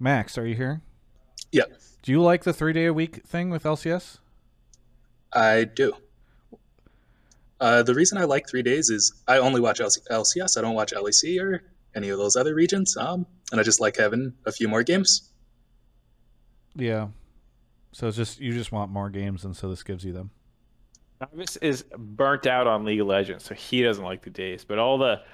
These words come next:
Speaker 3: all the joyous people who love
Speaker 1: Me?
Speaker 3: League of Legondos is happy for the extra day.
Speaker 1: No, I mean, I like it. I f-, I feel like we're losing viewership because other people are burnt out on, on League of Legends. It's just tough.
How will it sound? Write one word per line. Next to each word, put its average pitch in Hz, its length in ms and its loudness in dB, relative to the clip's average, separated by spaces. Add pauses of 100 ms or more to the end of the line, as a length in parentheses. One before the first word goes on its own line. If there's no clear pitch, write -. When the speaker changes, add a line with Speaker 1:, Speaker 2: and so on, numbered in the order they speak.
(200)
Speaker 3:
all 160 160 2
the 147 120 -2
joyous 131 600 0
people 123 320 -4
who 120 200 -2
love 120 360 4
Speaker 1:
Me? 208 80 2
Speaker 3:
League 117 160 2
of 110 80 2
Legondos 104 720 0
is 98 120 -14
happy 104 260 -4
for - 140 -14
the 104 100 -6
extra 95 260 -6
day. 98 180 -4
Speaker 1:
No, 190 260 6
I 160 120 2
mean, 185 160 0
I 180 200 2
like 185 320 2
it. 139 80 2
I 139 180 2
f-, - 140 -4 (100)
I 214 220 0
feel 185 220 -2
like 190 220 -2
we're 190 100 0
losing 202 320 -4
viewership 208 380 -2
because 202 320 -2
other 240 300 4
people 170 280 0
are 147 100 2
burnt 135 280 -4
out 127 160 2
on, 113 280 0
on 117 200 -4
League 107 160 -4
of 101 60 -6
Legends. 87 580 -10 (2000)
It's 131 160 -2
just 185 260 0
tough. - 480 -4